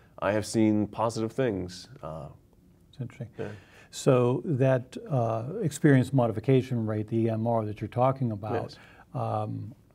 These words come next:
Speaker 2: correct me if I'm wrong, but I could see where that could actually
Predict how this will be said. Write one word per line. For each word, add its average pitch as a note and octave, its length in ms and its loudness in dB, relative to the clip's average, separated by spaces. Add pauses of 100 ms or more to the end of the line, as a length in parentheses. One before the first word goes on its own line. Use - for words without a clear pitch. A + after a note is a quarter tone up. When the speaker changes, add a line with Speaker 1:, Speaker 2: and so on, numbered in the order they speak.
(640)
Speaker 2:
correct C#3+ 280 6
me B2+ 60 6
if A#2 140 0
I'm A2+ 180 2
wrong, C#3 280 4
but A2 160 0 (340)
I C3+ 140 4
could C#3 160 2
see C#3 240 4
where A#2 220 4
that C#3 300 4
could B2+ 160 2
actually A#2+ 680 2